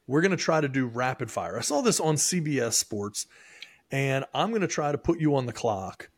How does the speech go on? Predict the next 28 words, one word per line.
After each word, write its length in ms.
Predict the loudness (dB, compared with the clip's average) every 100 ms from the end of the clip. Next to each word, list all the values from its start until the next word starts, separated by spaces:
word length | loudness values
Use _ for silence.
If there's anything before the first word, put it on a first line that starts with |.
| _ _ _ -6
rapid 460 | -2 0 2 0
fire, 500 | 0 -4 -4 -6 -8 -4
and 120 | 0
I'm 160 | 2 2
gonna 180 | 0 0
ask 300 | -2 -2 -2
you 120 | -2
a 60 |
very 280 | 0 2 2
simple 300 | 0 -2 -2
question. 560 | 0 0 0 -8 -10 -12 _ _ _ _ -20 -20 _ -6
And 100 | -4
that 120 | -2
question 340 | 2 2 4 0
is 140 | 0
going 220 | -2 -2
to 120 | -2
be 320 | 0 0 0 0
elite 520 | 0 4 4 2 -2 -10 _ _ _ _ 0
or 140 | 2
not 380 | 2 2 0 0
elite. 460 | -2 -2 -4 -12 -18 _ _ _ _ _ -12
Okay? 320 | -4 -2 -2 _ _ _ _ _
Very 180 | 0 2
simple. 320 | 2 -2 -10 _ _ -2
Very 140 | -2
simple. 260 | -2 -10 _ -10
Elite 460 | 0 0 0 -4